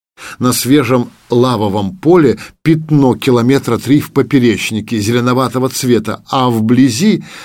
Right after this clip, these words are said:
застывшая лава похожа на полурастаявший кусок сахара, рыхлая, пористая и хрупкая. Я вспомнил, как десять лет назад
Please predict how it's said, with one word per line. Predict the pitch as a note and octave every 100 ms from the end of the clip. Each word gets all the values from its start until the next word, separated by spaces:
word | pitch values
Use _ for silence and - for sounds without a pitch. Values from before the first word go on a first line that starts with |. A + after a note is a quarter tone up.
| -
застывшая | G2+ C3 - D#3+ D#3 D3+ C3+ A#2+
лава | D3+ E3+ D3
похожа | - A2+ C#3+ D3+ B2
на | A#2 B2+ C3+ A#2+ - - - - _ _ -
полурастаявший | D#3 D3+ C3 B2+ B2 - - D#3 C#3+ - D3
кусок | - C3 - D3 -
сахара, | - B2 F#2 G#2+ F#2 - - -
рыхлая, | G2+ D3+ F#3 E3+ E3+ E3 D#3 - _ _ -
пористая | B2+ C#3+ C#3+ - - B2 B2
и | - D3
хрупкая. | - A2+ G#2 - F2 D2+ - _ _ _ _ _ _ _ _ _ _ _ _ _ _ - - -
Я | A#2 A#2+
вспомнил, | - C#3 B2+ B2
как | G#2+ A2
десять | A2+ A2 B2 A2
лет | A#2 A2
назад | A#2 A2+ A#2+ C3+